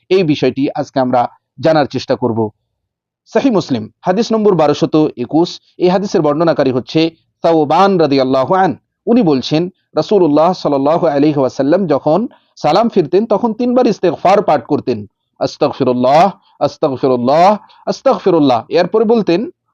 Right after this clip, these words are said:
আল্লাহুম্মা আনতাস সালাম ওয়া মিনকাস সালাম, তাবারাকতা ইয়া যাল জালালি ওয়াল ইকরাম। এই হাদিসকে কেন্দ্র করে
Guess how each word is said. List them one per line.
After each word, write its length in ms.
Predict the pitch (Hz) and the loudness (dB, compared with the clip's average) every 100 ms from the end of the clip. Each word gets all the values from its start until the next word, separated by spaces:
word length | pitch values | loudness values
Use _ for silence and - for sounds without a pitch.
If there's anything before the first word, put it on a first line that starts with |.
| - | -4
আল্লাহুম্মা 460 | 127 139 147 170 175 | 0 0 0 0 0
আনতাস 280 | 185 196 - | 0 -2 0
সালাম 320 | 175 202 196 123 - _ - | 2 4 4 2 -4 _ -6
ওয়া 100 | 131 | -4
মিনকাস 340 | 151 160 151 - | -2 -2 -2 0
সালাম, 320 | 131 143 147 113 - _ _ | 0 2 2 0 -8 _ _
তাবারাকতা 480 | 127 135 175 190 226 | -2 0 0 0 2
ইয়া 160 | 220 233 | 4 4
যাল 180 | 208 196 | 2 2
জালালি 360 | 160 156 143 139 131 _ _ | 2 4 2 2 -2 _ _
ওয়াল 200 | 160 202 147 | -2 0 -2
ইকরাম। 260 | 123 117 101 - _ _ _ | -2 -4 -6 -14 _ _ _
এই 140 | 247 269 | 0 2
হাদিসকে 440 | 214 170 165 - 156 | 2 0 0 -2 -2
কেন্দ্র 260 | 120 120 139 | -2 -2 0
করে 180 | 170 170 | 2 2